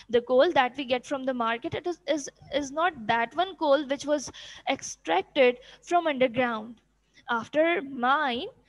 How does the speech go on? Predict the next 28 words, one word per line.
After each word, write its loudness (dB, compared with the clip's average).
these -8
were 0
crushed, 0
these -6
were 2
washed, 0
th-, -4
then 0
these 0
are, 0
like, 0
able -2
to -6
be -6
sold 2
out. -6
Most 0
of 0
the 2
world's 2
electricity -4
is -6
generated -2
with 0
the 0
help 0
of -2
coal. -2